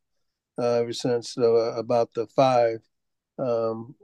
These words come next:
kids that, uh, he went after and put out a full page. So I'm just telling you where my feelings about him lie. But again,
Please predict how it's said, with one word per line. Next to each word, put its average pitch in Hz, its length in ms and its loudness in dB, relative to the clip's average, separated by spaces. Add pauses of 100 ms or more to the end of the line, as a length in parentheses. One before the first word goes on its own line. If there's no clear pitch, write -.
(180)
kids 139 500 2
that, 120 180 0
uh, 117 140 2
he 127 140 -2
went 123 220 0
after 131 300 0
and 113 100 -8
put 127 140 -2
out 117 160 4
a 110 60 -6
full 123 300 -2
page. 113 440 -4
So 117 280 2
I'm 127 140 4
just 120 160 -8
telling 117 220 -2
you 117 100 -8
where 110 340 -2 (420)
my 127 160 2
feelings 113 400 -4
about 110 340 0
him 107 380 -6 (400)
lie. 110 380 0 (640)
But 127 200 4
again, 120 640 2